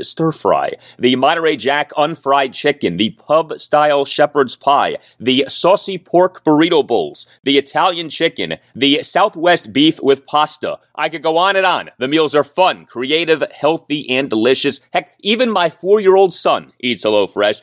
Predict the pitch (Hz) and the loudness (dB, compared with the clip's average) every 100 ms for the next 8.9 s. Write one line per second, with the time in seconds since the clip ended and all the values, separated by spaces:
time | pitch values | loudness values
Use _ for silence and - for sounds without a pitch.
0 | _ - 240 247 233 220 185 165 151 160 | _ 0 2 2 2 2 2 -2 -2 0
1 | 175 208 - 202 196 185 165 170 180 175 | 0 0 -4 -4 0 0 2 2 2 2
2 | - 190 180 170 170 147 117 - 110 98 | 2 0 2 2 2 0 -2 -2 0 0
3 | - _ 254 220 - 311 180 87 - - | -4 _ -2 0 0 0 0 -2 -4 -10
4 | - _ 135 123 107 117 113 107 - _ | -10 _ 2 2 0 0 0 -2 -14 _
5 | - 196 262 254 196 165 139 139 123 - | -4 -2 0 -2 -2 -4 -2 0 0 -2
6 | 85 - - 254 - 131 - 170 214 170 | -6 -4 0 0 -2 -8 -2 0 0 0
7 | 160 - 135 110 104 110 151 135 131 - | -2 -2 -6 -6 -4 0 2 2 0 -4
8 | 110 107 107 147 - 113 104 110 | -6 -6 -2 -2 0 0 0 -2